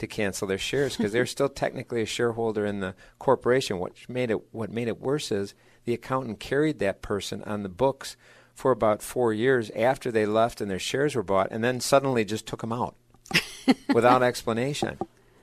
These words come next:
Speaker 1: And we were lost. We're like, "Okay," we asked the accountant, "Why did you do this?" "I, I, I don't, I don't remember. I don't know." It was
Speaker 2: Mm-hmm.
Speaker 1: many years later.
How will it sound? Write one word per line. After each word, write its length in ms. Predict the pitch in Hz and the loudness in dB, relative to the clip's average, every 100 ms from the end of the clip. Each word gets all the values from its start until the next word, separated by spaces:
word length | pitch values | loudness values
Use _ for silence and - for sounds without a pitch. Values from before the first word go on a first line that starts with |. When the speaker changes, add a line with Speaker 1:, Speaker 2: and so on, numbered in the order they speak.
| _ _ | _ _
Speaker 1:
And 140 | 110 120 | -4 0
we 100 | 131 | 2
were 140 | 120 | 4
lost. 400 | 113 139 147 - | 4 2 0 -2
We're 60 | 110 | 0
like, 240 | 104 - | 0 -2
"Okay," 360 | 110 - 110 104 - _ _ _ _ _ _ 330 | -4 0 0 0 -8 _ _ _ _ _ _ -2
we 160 | 117 | 0
asked 120 | 120 120 | 0 -2
the 60 | |
accountant, 380 | - 139 127 92 | -2 -2 -2 -4
"Why 220 | 90 104 | -2 -2
did 100 | 107 | -4
you 80 | 104 | -6
do 120 | 123 | -2
this?" 160 | 120 - | -2 -4
"I, 160 | - - - | -8 -10 -12
I, 140 | 80 - 85 | -12 -10 -8
I 40 | |
don't, 200 | 82 101 - _ | -8 -10 -14 _
I 100 | 90 | -10
don't 160 | 85 104 | -10 -8
remember. 440 | 131 120 123 98 | -8 -8 -6 -4
I 80 | 76 | -4
don't 240 | 78 78 73 | -6 -10 -8
know." 460 | 80 76 104 123 _ _ - | -8 -6 -6 -8 _ _ -10
It 60 | 110 | -6
was 240 | 165 160 | -4 -6
Speaker 2:
Mm-hmm. 480 | 139 180 180 208 202 | -6 -4 -4 -4 -4
Speaker 1:
many 240 | 202 196 | -2 0
years 200 | 202 190 | 0 2
later. 240 | 131 117 | 2 0